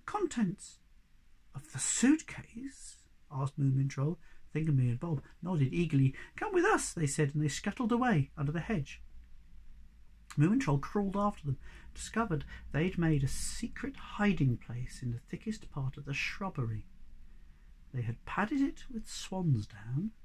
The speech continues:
decorated it with shells and small white stones. It was rather dark in there.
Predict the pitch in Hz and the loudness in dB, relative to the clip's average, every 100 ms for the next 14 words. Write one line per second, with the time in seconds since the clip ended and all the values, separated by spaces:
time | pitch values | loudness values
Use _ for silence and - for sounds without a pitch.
0 | - - - - 170 - 190 185 208 214 | -20 -20 -20 -6 -6 -2 -2 0 -2 -4
1 | 277 208 - - 226 190 156 143 139 135 | -2 -4 -2 0 2 4 2 2 2 2
2 | - 196 202 190 185 220 - - 208 165 | 2 -2 0 0 -2 -6 -8 -2 0 0
3 | 226 208 370 359 - 190 190 185 - 107 | 0 0 0 -2 -2 0 2 0 -2 -8
4 | 98 101 113 | -8 -4 -2